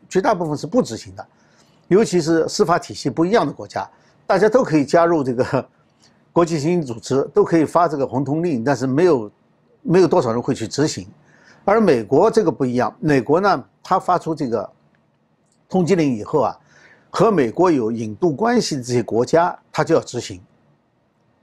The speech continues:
因为这些国家如果不执行的话，它就没有办法要求美国也执行，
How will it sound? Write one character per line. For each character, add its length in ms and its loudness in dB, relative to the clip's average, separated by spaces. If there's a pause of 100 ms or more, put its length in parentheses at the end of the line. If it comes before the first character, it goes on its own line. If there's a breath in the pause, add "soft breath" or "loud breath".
(140)
因 140 4
为 240 4 (300 loud breath)
这 120 2
些 120 2
国 180 2
家 300 2 (140)
如 160 2
果 100 4
不 100 -2
执 160 0
行 160 -4
的 60 0
话， 140 -2
它 120 -4
就 140 -2
没 120 -2
有 40 2
办 160 0
法 80 -4
要 160 -2
求 140 -6
美 160 -6
国 180 0
也 100 2
执 160 -10
行， 200 -18